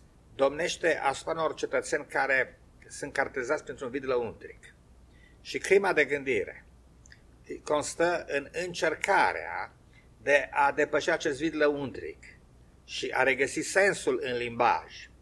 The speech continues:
și în relația umană. Și din cauza aceasta este pedepsită relația dintre cei doi protagoniști ai romanului,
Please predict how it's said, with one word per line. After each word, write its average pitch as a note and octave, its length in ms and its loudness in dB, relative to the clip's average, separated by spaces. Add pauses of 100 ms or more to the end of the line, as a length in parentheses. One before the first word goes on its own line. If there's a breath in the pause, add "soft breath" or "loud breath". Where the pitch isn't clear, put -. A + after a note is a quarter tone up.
(220)
și - 240 -10
în G#2 80 -4
relația A#2 360 2
umană. C3 480 -4 (920 soft breath)
Și - 140 -18
din A#2 120 -2
cauza C#3+ 220 2
aceasta D3+ 400 0 (160)
este A#2 320 -4
pedepsită A2 880 -4 (120)
relația A#2 520 0
dintre G#2 360 -8
cei - 160 -8
doi A2 140 -2
protagoniști G2+ 1080 -6 (180)
ai F#2+ 380 -6 (160)
romanului, A2 680 -4